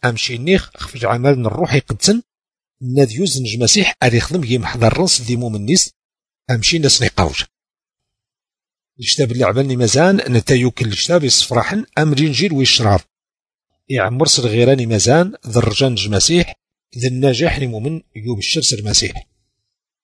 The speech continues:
أها إبدل أو دي سكين شقان ذا الموت قنتاث الفرصة نفرح ذو سنين مري مجانا تبارك وتعالى. ديكس أجيلا أمزروي أمزوارو الكنيست أيا ذا سليت تسمى جوقا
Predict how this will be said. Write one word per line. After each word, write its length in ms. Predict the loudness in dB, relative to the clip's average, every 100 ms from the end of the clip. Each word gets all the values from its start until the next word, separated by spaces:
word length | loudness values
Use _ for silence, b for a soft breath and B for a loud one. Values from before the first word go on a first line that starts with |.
| _ _ _ _ _ 0
أها 260 | 4 4 2
إبدل 500 | -2 -2 0 0 -2 _ _
أو 60 | -2
دي 240 | -2 0
سكين 400 | 0 0 0 0
شقان 500 | 0 -2 2 2 2 -2 _ _ -4
ذا 140 | 0
الموت 260 | 2 2 2
قنتاث 480 | 0 -2 2 2 2
الفرصة 560 | -2 -2 -2 0 0 0
نفرح 460 | -2 0 2 0 -8 _ -14
ذو 120 | -6
سنين 320 | -2 0 2 4
مري 180 | 4
مجانا 400 | 4 2 0 0 -2
تبارك 340 | -2 2 4 4
وتعالى. 420 | 2 0 0 -4 -10 _ _ _ _ _ _ _ _ _ _ -4
ديكس 420 | 0 2 2 2
أجيلا 420 | 2 2 2 0 2
أمزروي 380 | 0 2 2 4
أمزوارو 600 | 2 2 2 4 4 2 -4
الكنيست 720 | -2 -2 0 2 2 2 -4 _ _ _ _ _ 0
أيا 160 | 2
ذا 80 | 2
سليت 360 | 0 -2 -6 -8
تسمى 480 | -8 -6 -4 -4 -4
جوقا 420 | -8 -12 -2 -2